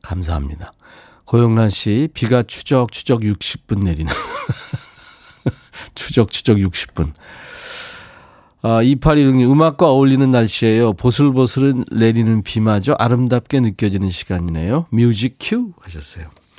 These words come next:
오늘도 좋은 노래와 여러분들 사는 얘기가 있습니다. 임백천의 백뮤직이에요. 그리고 일부에 보물찾기, 그리고 고독한 식객이 있는데요. 어떤 분이 어저께 보물찾기 중독 증상에 대해서 사연을 주셨어요.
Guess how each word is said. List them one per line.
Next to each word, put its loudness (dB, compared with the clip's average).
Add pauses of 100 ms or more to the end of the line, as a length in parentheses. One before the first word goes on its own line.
(220)
오늘도 0
좋은 2
노래와 0 (480)
여러분들 -2
사는 -2
얘기가 -4
있습니다. -6
임백천의 -2
백뮤직이에요. -4 (520)
그리고 2
일부에 2
보물찾기, -2
그리고 -2
고독한 -2
식객이 -6
있는데요. -6 (800)
어떤 2
분이 2
어저께 0 (120)
보물찾기 2
중독 2
증상에 2
대해서 0
사연을 -2
주셨어요. -4